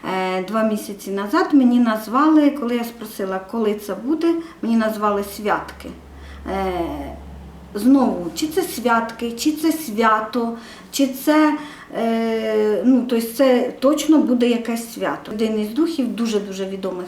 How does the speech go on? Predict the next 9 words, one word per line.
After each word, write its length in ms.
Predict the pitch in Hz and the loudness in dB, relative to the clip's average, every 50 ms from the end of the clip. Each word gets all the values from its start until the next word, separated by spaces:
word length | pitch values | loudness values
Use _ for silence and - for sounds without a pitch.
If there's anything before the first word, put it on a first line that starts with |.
| - - | -10 -10
людей, 380 | 220 220 254 285 330 330 330 - - - - - - - - | -4 0 2 4 4 4 4 0 -4 -12 -14 -16 -16 -12 -6
е, 360 | - 202 202 202 202 202 202 | -4 -2 0 0 0 0 -2
сказав, 480 | 196 - - - 226 214 247 262 285 277 | -4 -6 -6 -6 -2 0 2 2 2 2
що, 500 | - - - - - 254 247 233 226 226 - - - - - - - - - 185 | 0 -4 -6 -2 2 2 2 2 2 -2 -6 -10 -14 -16 -18 -18 -14 -10 -6 -4
е, 560 | 196 196 190 190 185 185 175 170 339 330 - 254 | -2 0 0 0 0 0 -2 -2 -4 -4 -4 -4
«І 60 | 220 | -2
буде 260 | - 254 302 285 277 | 2 4 6 6 6
красний 540 | 254 - - 233 226 233 233 - - 226 208 | 4 2 2 2 2 2 0 0 -2 -4 -4
день». 280 | 190 185 185 170 156 | -4 -4 -2 -2 -2